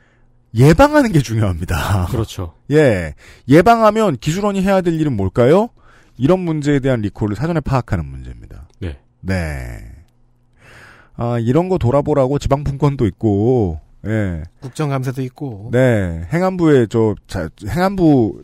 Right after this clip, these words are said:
Speaker 1: 조직이 이렇게 비대해 보일 정도로 큰 건데, 네. 아, 뭐 이런 게 이제 걸려 올라왔으니 좋다고도 할 수 있고, 네. 나쁘다고도 할 수 있고.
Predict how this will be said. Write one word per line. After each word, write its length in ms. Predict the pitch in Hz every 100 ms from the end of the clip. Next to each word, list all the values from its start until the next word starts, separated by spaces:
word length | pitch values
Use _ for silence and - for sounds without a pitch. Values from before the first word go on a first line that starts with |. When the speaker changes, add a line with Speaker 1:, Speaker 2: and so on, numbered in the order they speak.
| -
Speaker 1:
조직이 360 | - 117 143 139
이렇게 180 | -
비대해 300 | - 107 139
보일 180 | 156 151
정도로 260 | 135 123 110
큰 180 | - 214
건데, 760 | 202 147 85 76 87 104 98 - -
네. 440 | 82 87 78 69 78 _ -
아, 300 | 58 65 - 160 - - - -
뭐 180 | 156
이런 160 | 139 175
게 80 | 190
이제 200 | 135 175
걸려 280 | 170 139 180
올라왔으니 500 | 156 147 143 160 151
좋다고도 500 | - - 101 87 117
할 100 | 135
수 140 | -
있고, 420 | 139 - 156 147 139
네. 340 | 127 123 117 113
나쁘다고도 520 | 92 - 78 73 110
할 100 | 147
수 140 | -
있고. 320 | 151 - 160